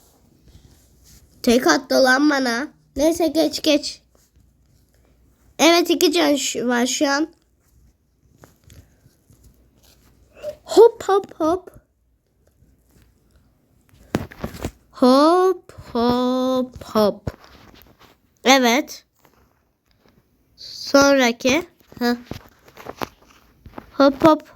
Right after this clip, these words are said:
Sonraki. Heh, ayı. Ayıyı da ondan dolayı o-, oğlum, ben nasıl tek yiyorum?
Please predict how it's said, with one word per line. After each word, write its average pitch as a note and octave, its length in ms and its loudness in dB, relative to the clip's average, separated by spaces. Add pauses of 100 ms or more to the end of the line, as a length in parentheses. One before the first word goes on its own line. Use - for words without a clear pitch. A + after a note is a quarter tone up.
(1500)
Sonraki. C#4+ 840 2 (180)
Heh, A3 160 -4 (200)
ayı. B3 460 2 (680)
Ayıyı E4+ 460 4
da D#4 280 -2
ondan D4+ 480 -2
dolayı C#4+ 480 0 (500)
o-, D#4 200 -6 (540)
oğlum, F4 420 4
ben D4 200 0
nasıl G#4+ 320 -2
tek D4+ 340 -8
yiyorum? F#3+ 240 -4